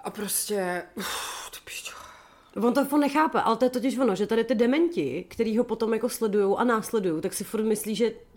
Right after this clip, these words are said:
Speaker 2: tohle totiž není ten case, jak ono to může klidně znamenat a ono to většinou tak je, jako jestli jsi s týpkem v baru a jdeš k němu domů, tak asi se oba myslí, že spolu budete spát,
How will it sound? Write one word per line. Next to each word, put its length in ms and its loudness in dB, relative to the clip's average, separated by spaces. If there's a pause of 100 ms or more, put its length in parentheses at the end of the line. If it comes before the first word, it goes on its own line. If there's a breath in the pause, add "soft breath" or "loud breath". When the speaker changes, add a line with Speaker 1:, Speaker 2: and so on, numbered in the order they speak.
(400 loud breath)
Speaker 2:
tohle 200 2
totiž 240 -2
není 160 4
ten 160 4
case, 340 0 (160 loud breath)
jak 120 -4
ono 140 2
to 120 2
může 220 4
klidně 320 4
znamenat 460 2 (180 loud breath)
a 60 0
ono 160 4
to 120 0
většinou 280 2
tak 200 -2
je, 120 4
jako 140 2
jestli 180 -2
jsi 120 -2
s 60 -4
týpkem 340 0
v 60 2
baru 200 2
a 60 0
jdeš 140 0
k 40 -16
němu 160 4
domů, 180 4
tak 140 0
asi 200 -6
se 120 0
oba 140 4
myslí, 260 0
že 60 0
spolu 200 -6
budete 220 0
spát, 380 0